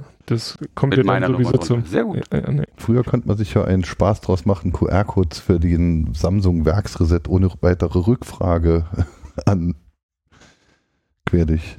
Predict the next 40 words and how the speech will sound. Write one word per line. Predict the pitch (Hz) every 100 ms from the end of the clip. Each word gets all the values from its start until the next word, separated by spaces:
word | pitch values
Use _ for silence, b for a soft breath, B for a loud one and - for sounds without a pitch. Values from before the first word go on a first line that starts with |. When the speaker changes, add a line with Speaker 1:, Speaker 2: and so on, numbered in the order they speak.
| -
Speaker 3:
die | -
Orte | 82 -
zu | - 80
verteilen. | 76 - - 76 78 - - - -
Eine | 98
Zeit | - 92 -
lang | 87 82
hatten | 95 -
irgendwelche | 90 90 78 -
Samsung | 78 85 85 80 80 82
Galaxy | 82 82 - 87
Geräte | 78 73 76 76 71
das | 85 - - _ _ _ _ _ _ _ _
nette | 87 92 92
Feature | - 98 - 85
gehabt, | 82 85 80 - - _ _ _ _ _ _ _ _ _ _ _ _
dass | - 80 85
man | 82
sie | 80 80 78 80
durch | - 87 82
Eingabe | 78 90 85 85 87
eines | 82 80 -
Codes | - 98 -
in | 92 90
der | 82
Telefon-App | - 87 82 - 104 98 95 - - B B _ _ _ _ 85
werksresetten | 87 - - 80 80 - 82
konnte. | 80 80 135 131
Also | 90 69
das | 71 85
haben | 76
all-, | 82 73
fast | - 87 -
alle | 80 76
Telefone | - 65 65 - 73 71
haben | 82
das | 85 -
immer | 78 73
noch. | 85 151 - -
Das | 85 - -